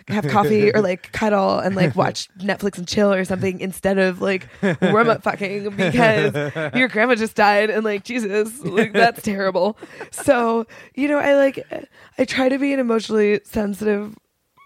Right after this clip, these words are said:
Speaker 1: person that way and, like, not, I don't know.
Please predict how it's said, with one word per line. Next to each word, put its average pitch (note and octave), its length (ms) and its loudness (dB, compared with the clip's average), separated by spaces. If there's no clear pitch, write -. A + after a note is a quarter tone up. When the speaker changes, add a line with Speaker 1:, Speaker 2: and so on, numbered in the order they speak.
Speaker 1:
person G#3 760 0
that F#3 240 2
way F#3 360 4
and, F#3 160 -2
like, F#3 280 -2
not, F#3+ 320 -4
I G3 80 -2
don't G3 100 0
know. F3+ 260 0